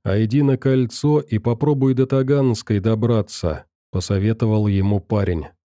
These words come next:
"Только осторожно, тут в туннеле какой-то тип с ножом,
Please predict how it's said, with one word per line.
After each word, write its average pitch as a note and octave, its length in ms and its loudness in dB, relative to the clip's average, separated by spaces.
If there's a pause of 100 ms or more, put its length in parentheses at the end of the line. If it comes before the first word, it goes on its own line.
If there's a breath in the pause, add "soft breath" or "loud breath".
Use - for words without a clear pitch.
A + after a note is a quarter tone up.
(240)
"Только A#2+ 400 2
осторожно, C3 880 0 (320)
тут B2+ 180 0
в - 140 -20
туннеле C3+ 480 2
какой-то C3+ 480 0
тип E3 340 -2
с - 120 -12
ножом, A2+ 580 0